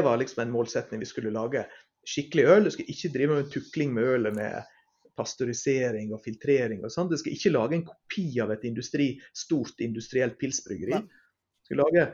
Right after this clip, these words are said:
Speaker 1: du skal se på de, de, de tradisjonelle håndverksbryggerier, sånn som du finner i, eh, noen igjen av fortsatt i England, og,
Speaker 2: Mm.
Speaker 1: og sånn som, eh,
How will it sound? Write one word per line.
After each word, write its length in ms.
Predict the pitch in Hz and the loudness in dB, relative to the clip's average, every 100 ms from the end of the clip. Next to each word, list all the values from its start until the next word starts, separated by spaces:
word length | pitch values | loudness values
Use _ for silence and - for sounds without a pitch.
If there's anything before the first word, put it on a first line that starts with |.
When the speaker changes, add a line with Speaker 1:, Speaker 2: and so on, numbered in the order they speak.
| - - _ _ _ _ _ _ _ _ _ _ | -8 -20 _ _ _ _ _ _ _ _ _ _
Speaker 1:
du 60 | - | -14
skal 160 | - | -6
se 140 | - 185 185 | 2 2 4
på 80 | 139 | 4
de, 80 | 131 | 4
de, 140 | 107 143 - - | 2 -8 -8 -6
de 80 | 143 | -4
tradisjonelle 720 | - 139 131 143 160 143 104 107 | -2 -2 -2 -2 0 0 -2 -4
håndverksbryggerier, 1040 | 123 120 117 127 - 113 101 110 90 73 - | -8 -6 -4 -6 -6 -10 -8 -8 -8 -10 -10
sånn 220 | 127 120 | -10 -10
som 240 | - 110 | -8 -8
du 120 | 107 - | -8 -10
finner 420 | 120 107 101 95 | -8 -8 -8 -10
i, 300 | 107 - - - - | -12 -12 -14 -14 -14
eh, 320 | 110 110 104 104 107 - | -14 -12 -10 -12 -12 -16
noen 460 | 120 113 - - 113 | -12 -12 -8 -4 -4
igjen 240 | 110 101 98 | -4 -6 -8
av 120 | 90 | -8
fortsatt 380 | - - 98 101 | -8 -8 -8 -6
i 80 | 95 | -6
England, 460 | 107 107 80 82 | -4 -6 -8 -14
og, 180 | - - - | -16 -18 -14
Speaker 2:
Mm. 240 | 180 147 131 _ _ _ _ - - - | -12 -12 -14 _ _ _ _ -20 -20 -12
Speaker 1:
og 100 | - | -8
sånn 160 | 165 160 | -8 0
som, 220 | 147 127 - _ _ _ _ _ | 0 0 -8 _ _ _ _ _
eh, 220 | - - | -14 -14